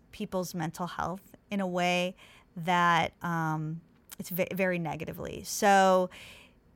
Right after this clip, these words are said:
um, being overweight can, you know, quote unquote, overweight by these, these categories, um, can really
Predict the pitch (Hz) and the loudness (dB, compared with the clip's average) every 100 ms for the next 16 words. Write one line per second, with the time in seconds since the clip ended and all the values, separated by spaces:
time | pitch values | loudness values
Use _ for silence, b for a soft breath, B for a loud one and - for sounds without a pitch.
0 | - 180 175 170 165 165 - - 190 185 | -8 -4 -2 -2 -4 -6 -10 -14 -6 2
1 | 262 277 277 240 226 208 196 196 240 247 | 4 4 4 4 4 4 4 4 6 6
2 | 202 196 185 - - _ _ _ _ - | 6 2 -2 -8 -16 _ _ _ _ -10
3 | 220 196 185 - 196 165 - 208 196 - | -2 0 0 0 -4 -4 -2 -2 -2 -2
4 | 196 180 - 180 185 175 175 175 185 - | -2 -2 -4 -6 -4 -2 -4 -6 -14 -10
5 | 180 175 170 175 165 - - 190 185 - | -4 -4 -4 -6 -10 -12 -16 -12 -12 -10
6 | - 214 214 180 160 170 165 - - B | -4 -2 -2 -4 -4 -4 -8 -10 -18 B
7 | B B B _ 196 190 185 208 _ - | B B B _ -8 -6 -6 -12 _ -20
8 | - 220 208 208 202 202 - _ _ _ | -10 -4 0 0 0 -4 -10 _ _ _
9 | _ _ 208 202 226 247 240 240 233 226 | _ _ -12 -8 -4 -2 -2 -2 -4 -4
10 | 226 | -6